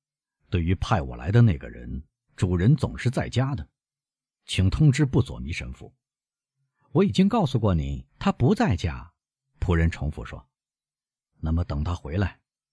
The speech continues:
请将这张名片和这盖封印的信转交给他。今晚八点钟，神父先生在家吗？”“哦，毫无疑问，先生，除非神父先生工作，那么这就跟他出了门儿一样。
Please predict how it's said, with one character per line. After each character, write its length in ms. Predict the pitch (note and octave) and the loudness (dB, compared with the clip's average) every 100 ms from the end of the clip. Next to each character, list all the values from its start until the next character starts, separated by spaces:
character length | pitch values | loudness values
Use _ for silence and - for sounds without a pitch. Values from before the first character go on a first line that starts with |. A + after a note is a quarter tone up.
| _ | _
请 260 | - F2 F2 | -4 0 2
将 200 | G#2 G2+ | 2 2
这 100 | G2 | 2
张 160 | G2 | 0
名 220 | E2+ F#2 | 2 2
片 360 | C3 C#3 A1+ - _ _ _ | 0 0 -4 -8 _ _ _
和 240 | - - | -10 -6
这 240 | F2 - C#2 | -2 -2 -2
盖 220 | - C2+ | -4 -6
封 220 | - D3+ | 0 2
印 140 | F#3+ B2+ | 4 2
的 80 | |
信 300 | B2 - G#3 - _ _ | -2 -2 -2 -4 _ _
转 160 | - C2+ | -10 -8
交 200 | D#2+ C#2+ | -10 -12
给 160 | - | -14
他。 180 | - - _ _ _ _ _ _ | -20 -20 _ _ _ _ _ _
今 220 | - F2+ D#2+ | -4 -2 -2
晚 160 | C2 | -4
八 180 | B1 G#2 | -4 -4
点 220 | - A1+ | -4 -8
钟， 200 | A#1 G#1+ - _ _ - | -14 -18 -20 _ _ -16
神 260 | - F#2 | -4 -2
父 100 | E2 | 0
先 160 | F2 F2 | 0 0
生 100 | D#2 | 0
在 160 | D2 C2+ | -2 -6
家 200 | - C#2 | -8 -8
吗 160 | C2 - _ _ _ _ _ _ - | -10 -12 _ _ _ _ _ _ -4
？”“哦， 300 | E3 B2 - _ _ | 0 0 -4 _ _
毫 240 | - - | -8 2
无 100 | B2+ | 4
疑 140 | D3 C3+ | 6 6
问， 220 | E3+ G2 | 6 6
先 180 | G2 F#2 | 4 0
生， 180 | E2 - _ _ _ _ | 0 -6 _ _ _ _
除 240 | - D3 G#3 | 0 2 4
非 220 | A#3+ A#3 | 4 4
神 180 | C#3 F#3 | 4 4
父 100 | E3+ | 4
先 200 | G3+ F3+ | 4 4
生 120 | D3+ | 4
工 220 | A#3+ B3+ | 4 2
作， 240 | - - _ _ _ | 0 -6 _ _ _
那 120 | G2 | 0
么 280 | D#2 A#1+ A#1 _ _ - | 0 -2 -12 _ _ 2
这 100 | C#3 | 4
就 120 | F2+ | 4
跟 160 | D#3 D3 | 4 2
他 100 | E3+ | 2
出 180 | - A#3 | 2 2
了 120 | C#3 | 4
门 100 | - | 4
儿 140 | G3+ | 2
一 100 | A#3+ | 2
样。 200 | D3 - | 0 -8